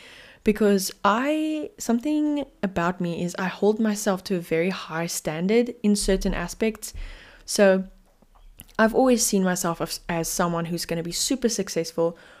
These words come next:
running her own company, running a business, like, doing all these crazy, amazing things, doing things for the Lord. And when I turned twenty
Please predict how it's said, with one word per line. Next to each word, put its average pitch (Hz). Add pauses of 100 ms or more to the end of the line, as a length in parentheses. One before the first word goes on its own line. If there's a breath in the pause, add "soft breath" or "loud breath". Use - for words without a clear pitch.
running 214
her 214
own 190
company, 170
running 196
a 185
business, 170
like, 165
doing 190
all 196
these 180 (300 soft breath)
crazy, 196
amazing 170
things, 165 (260 soft breath)
doing 190
things 185
for 170
the 170
Lord. 160 (680 soft breath)
And 175 (320)
when 185
I 185
turned 196
twenty 196